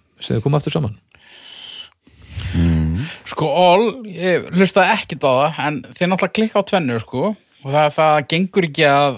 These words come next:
Speaker 3: að vera alltaf að skipta um söngvara, það er handónýtt.
Speaker 1: Já, já.
Speaker 3: Og svo náttúrulega er þetta bara, eh, bara lé-, lélegasta hljómsveitina bara sem ég hef heyrt.
Speaker 1: Sko, þessi All-pæling,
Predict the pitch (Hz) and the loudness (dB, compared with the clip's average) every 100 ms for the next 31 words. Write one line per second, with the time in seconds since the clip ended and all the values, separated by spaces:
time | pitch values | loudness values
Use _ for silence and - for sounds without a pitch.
0 | 73 139 147 104 143 139 - 139 - 135 | -4 0 0 0 -2 -4 -2 -4 -4 -4
1 | 131 120 101 110 139 143 135 127 104 110 | -2 -2 -2 -4 -4 -4 -4 -4 -6 -8
2 | 143 120 120 160 - _ _ _ _ _ | -4 0 2 0 -4 _ _ _ _ _
3 | - - 165 156 160 165 151 143 123 - | -10 -4 -4 2 2 2 -2 0 0 -2
4 | - - 104 120 120 120 123 135 170 208 | -12 -14 -18 -14 -6 -2 0 0 2 0
5 | 165 123 131 127 180 226 233 175 - - | 0 -6 -8 -2 2 2 2 0 0 -2
6 | 147 127 151 220 202 156 131 117 _ 120 | -2 -2 -4 -4 -4 -4 -4 -4 _ -8
7 | 120 120 - 214 - - - - - 156 | -4 -4 -2 -2 -4 -12 -8 -2 4 6
8 | 156 156 392 - - 156 160 147 175 220 | 6 4 0 -4 -2 2 4 4 4 2
9 | - 185 180 175 | 2 4 4 0